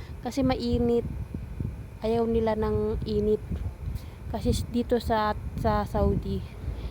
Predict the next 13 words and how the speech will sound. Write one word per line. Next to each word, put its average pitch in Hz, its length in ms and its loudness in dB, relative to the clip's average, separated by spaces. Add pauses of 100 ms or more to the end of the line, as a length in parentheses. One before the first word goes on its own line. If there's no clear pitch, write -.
(160)
yung 226 160 4
init, 214 480 4 (320)
para 202 320 4
kang 202 480 0 (320)
niluluto 208 720 6
guys. 185 320 -2
Hindi 196 160 -2
tulad 202 320 2
sa 180 240 -4
atin, 196 240 0
pwede 196 240 2
tayo 196 240 0
maglaro 185 480 2